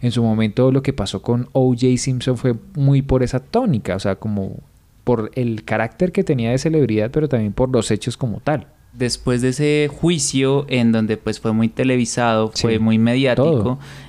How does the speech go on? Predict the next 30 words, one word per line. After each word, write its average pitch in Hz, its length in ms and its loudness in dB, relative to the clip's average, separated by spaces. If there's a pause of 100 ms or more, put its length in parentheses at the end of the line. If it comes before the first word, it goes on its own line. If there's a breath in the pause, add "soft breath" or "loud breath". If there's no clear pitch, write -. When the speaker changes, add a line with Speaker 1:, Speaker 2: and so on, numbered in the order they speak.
(140 loud breath)
Speaker 2:
eh, 123 340 0 (180)
él 139 140 -2
fue 170 160 -2
hallado 175 260 0
culpable 135 640 0 (800)
y 127 300 2
fue 123 200 -2
obligado 123 440 2
a 135 120 -2
pagar, 120 760 2
eh, 127 400 0
pues, 127 340 -2
una 127 280 2
suma 131 680 2
superior 113 540 0
a 110 80 2
los 123 260 -2
treinta 123 380 -2
y 113 80 -2
tres 110 400 -2 (340 loud breath)
millones 123 640 2
de 131 140 2
dólares 113 420 2
por, 123 480 0 (140)
por 117 200 0
daños 110 720 2
y 135 140 0
perjuicios, 127 840 -2 (460 loud breath)
pero 131 640 4
él, 135 520 0